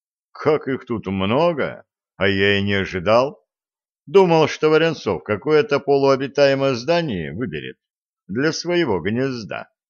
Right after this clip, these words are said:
Они быстро пробегают мимо, некоторые оборачиваются и внимательно меня разглядывают. «Вы Волин, имперец?» спрашивает меня какая-то тетка.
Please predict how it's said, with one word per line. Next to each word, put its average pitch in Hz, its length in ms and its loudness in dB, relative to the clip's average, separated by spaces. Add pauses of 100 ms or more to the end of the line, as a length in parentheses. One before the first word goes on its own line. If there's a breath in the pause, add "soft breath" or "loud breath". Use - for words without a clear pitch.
(920)
Они 107 240 0
быстро 104 400 -2
пробегают 101 640 0
мимо, 104 500 -6 (440)
некоторые 98 520 0
оборачиваются 98 760 0
и 85 60 -4
внимательно 104 520 -2
меня 104 240 -2
разглядывают. 95 720 -4 (1040)
«Вы 107 400 -2
Волин, 117 540 0 (280)
имперец?» 185 800 -2 (400)
спрашивает 92 680 -2
меня 110 320 -2
какая-то 101 560 -4
тетка. - 460 -16